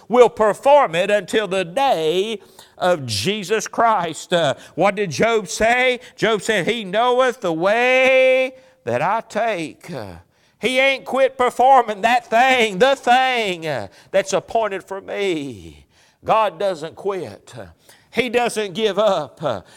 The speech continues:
He's always at work in our life. In his trouble, Job never lost sight of the fact that God is in control of all things that pertained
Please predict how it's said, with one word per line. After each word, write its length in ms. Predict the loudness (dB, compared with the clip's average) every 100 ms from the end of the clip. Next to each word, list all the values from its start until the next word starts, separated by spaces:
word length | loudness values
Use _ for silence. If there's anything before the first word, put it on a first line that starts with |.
| _ -4
He's 300 | -4 0 2
always 720 | 4 2 2 0 0 -2 -4
at 160 | -4
work 400 | 2 4 4 2
in 120 | -4 0
our 200 | 0 2
life. 640 | 0 0 -4 -10 -16 -18 -18 -18 -20 -20 _ _ _ _ _ _ _ _ _ _ _
In 160 | -4 -2
his 180 | -2 -2
trouble, 520 | 0 2 2 0 -2
Job 500 | -2 0 -2 -4 -4
never 280 | -2 -2 0
lost 380 | 0 -2 -6
sight 380 | -6 0 0 -2
of 80 | -6
the 80 | -8
fact 580 | -4 -6 -6 -14 _ _ _ _ _ _ _ _ _ -2
that 260 | -2 -2
God 480 | 0 4 4 4 0
is 200 | -2 -2
in 140 | -2
control 960 | -4 -8 -4 -2 0 -2 -4 -8 -14 -20 _ _ _ _ -4
of 200 | -2 -2
all 560 | 2 4 8 8 6
things 720 | 4 -2 -2 -2 -6 -10 -6
that 220 | -4 -4
pertained 960 | -4 -4 0 0 0 -8 -14 -16 -14 -16